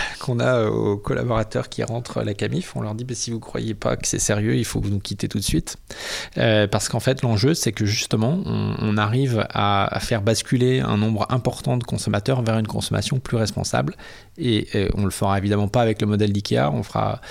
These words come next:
ikea, c'est un vrai succès du vingtième siècle, hein. Ils ont mis tout à plat, euh, même les meubles. <laughs> Et ils ont été, ils ont été un,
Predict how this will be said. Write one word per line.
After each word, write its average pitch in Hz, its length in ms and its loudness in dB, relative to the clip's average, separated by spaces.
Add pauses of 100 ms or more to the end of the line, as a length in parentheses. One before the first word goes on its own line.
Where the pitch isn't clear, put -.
(300)
ikea, 104 220 -2
c'est - 160 -4
un 92 580 0
vrai 95 200 2
succès - 360 0
du 104 80 2
vingtième 90 360 0
siècle, - 300 0
hein. 107 80 2
Ils 101 160 2
ont 95 40 2
mis 95 140 2
tout 110 140 0
à 98 80 2
plat, 127 280 2
euh, 104 420 0
même 101 220 2
les 95 60 2
meubles. 98 420 2 (360)
<laughs> - 400 0
Et 131 160 4 (140)
ils 120 240 4
ont 120 80 2
été, 107 500 2
ils 107 160 0
ont 107 60 2
été 104 220 0
un, 98 240 0